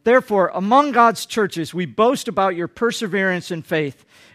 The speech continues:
in all the persecutions and trials that you are enduring." And then in verse eleven, "With this in mind, we constantly pray for you, that our God may count you worthy of his calling, and that by his power he may fulfill every good purpose of yours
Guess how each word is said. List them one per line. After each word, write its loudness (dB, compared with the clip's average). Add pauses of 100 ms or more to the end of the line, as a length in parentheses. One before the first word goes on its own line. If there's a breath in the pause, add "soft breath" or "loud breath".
in -6
all 4
the 0
persecutions -6
and -12
trials -4 (340 soft breath)
that -8
you -2
are 0
enduring." -8 (560)
And -14
then -6
in -8
verse -6
eleven, -2 (260 loud breath)
"With -2
this 4
in 0
mind, 0 (200 loud breath)
we -6
constantly 0
pray 0
for -6
you, -6 (260 soft breath)
that 2
our 6
God 6
may -2
count -2
you -2
worthy 0
of 0
his -2
calling, 0 (440 loud breath)
and 0
that 2
by 4
his 0
power 2
he 0
may -4
fulfill -2
every -2
good -2
purpose -6
of -10
yours -4